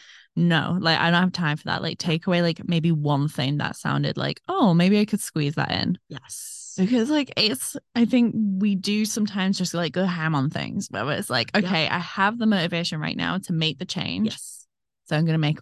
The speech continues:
Speaker 1: all the changes." And then we're like, "Oh, wait, this is exhausting."
Speaker 2: Yep. 'Cause those
Speaker 1: Uh,
Speaker 2: are life transitions within itself. If we're trying
Speaker 1: Yeah.
Speaker 2: to do some healing work, regardless of what that healing work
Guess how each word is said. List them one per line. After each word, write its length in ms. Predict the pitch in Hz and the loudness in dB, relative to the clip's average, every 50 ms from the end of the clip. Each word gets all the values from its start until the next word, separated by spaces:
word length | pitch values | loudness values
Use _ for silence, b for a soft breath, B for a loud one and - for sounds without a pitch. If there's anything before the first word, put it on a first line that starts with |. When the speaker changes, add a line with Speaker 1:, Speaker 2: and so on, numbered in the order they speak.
| - | -2
Speaker 1:
all 440 | 160 160 139 143 147 151 151 147 - | -2 0 0 0 0 0 0 -2 -4
the 100 | - - | -4 -8
changes." 680 | - - 185 - - 87 98 107 - - - 110 - - - - | -8 -8 -8 -8 -6 -6 -8 -8 -10 -10 -10 -12 -12 -14 -8 -2
And 180 | 180 175 175 170 | 2 4 6 6
then 500 | 160 156 156 156 156 156 156 165 165 - - - | 6 4 2 2 0 0 0 -2 -4 -6 -8 -4
we're 160 | 160 170 160 | -2 0 0
like, 240 | 156 139 - - - | 2 0 0 0 0
"Oh, 220 | - 214 202 175 165 | 0 2 2 2 2
wait, 280 | 156 160 151 147 - - | 2 0 -2 -4 -4 -6
this 160 | 170 170 - | -6 -4 -4
is 100 | 185 185 | -2 -2
exhausting." 840 | 190 196 185 - - 143 120 - 208 - - - - - 220 214 - - _ - | -2 -2 -4 -4 -6 -6 -4 -6 -8 -10 -12 -14 -12 -10 -10 -10 -10 -12 _ -12
Speaker 2:
Yep. 120 | 185 170 - _ _ _ _ _ _ _ _ _ _ _ _ _ _ _ _ - | -12 -12 -12 _ _ _ _ _ _ _ _ _ _ _ _ _ _ _ _ -2
'Cause 120 | - 214 | 0 2
those 160 | 311 381 381 | 2 2 2
Speaker 1:
Uh, 40 | 392 | 2
Speaker 2:
are 20 | |
life 160 | 311 294 285 277 | 0 0 0 2
transitions 480 | - 302 269 277 294 - - 285 254 | 2 2 2 2 2 0 0 0 0
within 220 | 254 262 285 262 262 | 0 0 0 0 0
itself. 320 | 240 - 285 330 349 233 - | 0 0 0 0 0 0 -2
If 80 | 180 | -4
we're 100 | 208 214 202 | -4 -4 -2
trying 260 | - 214 208 208 302 | 2 2 4 4 4
Speaker 1:
Yeah. 80 | - - | 4 4
Speaker 2:
to 60 | 294 | 2
do 260 | 180 - 208 208 208 | 0 0 -2 -4 -4
some 180 | - - 202 175 | -4 -4 -6 -6
healing 680 | 175 - - 208 262 311 214 127 82 101 131 143 170 - | -4 -2 0 2 2 4 2 0 0 -2 -4 -6 -6 -4
work, 560 | 147 156 139 101 147 220 359 403 - _ _ _ _ b b b b b b | -2 0 0 0 0 -2 -4 -8 -12 _ _ _ _ b b b b b b
regardless 500 | 190 185 - 196 208 226 220 247 - - | 0 2 2 2 2 0 0 -2 -4 -4
of 120 | 214 175 | -4 -4
what 140 | 175 175 - | -4 -4 -2
that 120 | 196 - | -2 -2
healing 360 | - - - 175 165 160 160 156 | -2 -2 0 0 2 2 2 0
work 220 | 151 151 - - | 0 -2 -4 -8